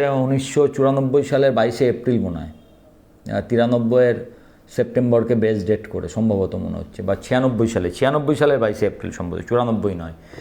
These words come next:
নাইনটিন নাইনটি সিক্স টোয়েন্টি সেকেন্ড এপ্রিল। পঁচানব্বইয়ের থার্ড সেপ্টেম্বর মনে হয় বেস ডেট ছিল। তারপরে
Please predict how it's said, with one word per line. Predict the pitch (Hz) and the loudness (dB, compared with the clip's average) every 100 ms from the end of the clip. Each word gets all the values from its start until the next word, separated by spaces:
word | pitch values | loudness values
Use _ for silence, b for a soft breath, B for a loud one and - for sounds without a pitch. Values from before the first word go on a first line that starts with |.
| B B | B B
নাইনটিন | 110 117 127 135 | 0 2 2 2
নাইনটি | 120 127 139 | 2 0 0
সিক্স | - 151 - - - | 0 -2 -2 -8 0
টোয়েন্টি | 123 113 | 0 0
সেকেন্ড | 113 113 107 | 0 0 0
এপ্রিল। | 95 78 85 85 - - - - - - | -2 -6 -10 -12 -14 -20 -20 -20 -20 -10
পঁচানব্বইয়ের | - 117 131 127 113 135 131 131 - - | -4 0 2 0 2 4 4 2 -2 -8
থার্ড | 110 120 | -2 -2
সেপ্টেম্বর | - 127 - 135 135 135 | 0 -4 0 0 2 2
মনে | 127 | 2
হয় | 120 110 | 2 2
বেস | 107 90 | 2 0
ডেট | 98 87 - | -4 -4 -12
ছিল। | 82 85 - B B B B | -14 -14 -20 B B B B
তারপরে | - 113 123 147 139 127 127 | -2 0 2 2 4 4 0